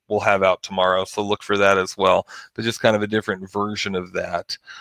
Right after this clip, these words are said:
Um, and then also, um, yeah, and then also I wanted to show you some different versions of some letters for pressure washing. This is one that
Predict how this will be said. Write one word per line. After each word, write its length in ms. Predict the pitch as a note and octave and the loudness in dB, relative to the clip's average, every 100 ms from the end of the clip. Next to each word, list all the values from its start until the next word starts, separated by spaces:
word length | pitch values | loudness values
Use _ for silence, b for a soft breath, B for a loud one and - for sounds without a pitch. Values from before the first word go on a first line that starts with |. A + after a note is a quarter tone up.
| B - | B 2
Um, 500 | A#2+ A#2+ A#2 A2+ A2 - | 6 8 8 4 -2 -2
and 220 | B2 A#2+ | -2 4
then 360 | C3 C3 B2+ B2+ | 6 8 6 2
also, 1120 | - C3+ C#3 - B2+ A#2 A#2 A#2+ B2 B2 - | 0 0 -2 4 6 8 8 6 4 0 2
um, 680 | A#2 A#2 A#2 A2+ A#2 A2+ - _ _ _ _ _ _ _ _ _ b b b b _ _ | 4 6 4 2 -2 -10 -14 _ _ _ _ _ _ _ _ _ b b b b _ _
yeah, 320 | C3+ C3 A2+ A#2 | 6 8 8 6
and 100 | D#3 | 4
then 100 | D#3+ | 6
also 340 | G3 - D3 | 6 6 4
I 60 | C#3 | 2
wanted 120 | C3+ | -2
to 60 | |
show 220 | B2 D3 C3+ | 0 2 2
you 400 | B2+ B2+ B2+ B2 | 2 0 -2 -6
some 400 | - B2 A#2 A2+ | -6 -6 -8 -4
different 400 | B2+ B2 B2 A2+ | -2 0 -2 -2
versions 640 | A#2+ B2 B2 A#2 A2+ G#2+ | 0 0 0 -2 -4 -4
of 120 | A2 G#2 | -4 -4
some 320 | - A2 A2 | -6 -4 -2
letters 600 | A2+ A2+ A2 A2 G#2+ - | 2 4 4 0 -2 -6
for 540 | - A2 G#2 G2+ G2+ b b b _ _ | -2 0 2 2 0 b b b _ _
pressure 500 | - - D3 C3+ B2+ | 0 6 6 6 4
washing. 500 | A#2 A2 G#2+ - A#2 | 6 8 6 2 -2
This 220 | A#2+ - | -2 -4
is 160 | B2+ - | -8 -2
one 340 | A#2+ A#2+ A#2 A2+ | 4 4 4 4
that 280 | A2 A2 | 6 6